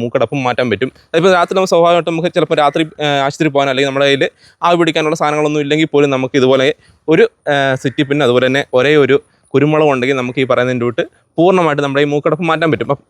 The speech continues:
അതെങ്ങനെയാണെന്ന് കാണിക്കാനാണ് പോകുന്നത്. അതിനുവേണ്ടി നമുക്ക് വേണ്ടുന്നത് ഇതുപോലെ സെറ്റിപ്പൻ വേണമെന്നില്ല, നമുക്ക് മുട്ടുസൂചിയോ അങ്ങനെയുള്ള എന്തായാലും മതി കേട്ടോ. കാരണം നമുക്ക് ഇവനെ ഒന്ന് ചൂടാക്കണം, അതിന്,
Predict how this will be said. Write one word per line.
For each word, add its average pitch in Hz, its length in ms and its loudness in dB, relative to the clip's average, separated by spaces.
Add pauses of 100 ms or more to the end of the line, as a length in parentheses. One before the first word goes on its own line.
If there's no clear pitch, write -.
അതെങ്ങനെയാണെന്ന് 151 580 0
കാണിക്കാനാണ് 139 440 0
പോകുന്നത്. 123 260 2 (300)
അതിനുവേണ്ടി 160 300 2
നമുക്ക് 160 240 2
വേണ്ടുന്നത് 147 340 2
ഇതുപോലെ 170 160 2 (100)
സെറ്റിപ്പൻ 190 400 0
വേണമെന്നില്ല, 180 360 0
നമുക്ക് 156 180 -4
മുട്ടുസൂചിയോ 170 520 2 (320)
അങ്ങനെയുള്ള 170 320 0
എന്തായാലും 208 320 0
മതി 143 140 2
കേട്ടോ. - 160 -4
കാരണം 143 200 -2 (300)
നമുക്ക് 170 240 0
ഇവനെ 180 160 2
ഒന്ന് 180 160 -2
ചൂടാക്കണം, 165 480 0
അതിന്, 160 220 0